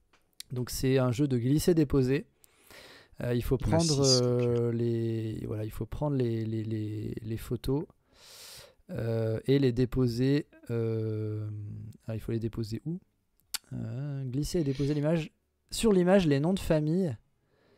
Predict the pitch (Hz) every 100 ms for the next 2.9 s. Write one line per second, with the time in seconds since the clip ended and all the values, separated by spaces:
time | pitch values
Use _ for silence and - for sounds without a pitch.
0 | _ _ _ - - 120 113 113 98 101
1 | 101 98 - - 98 - 98 110 104 -
2 | 143 - 117 104 110 135 151 120 -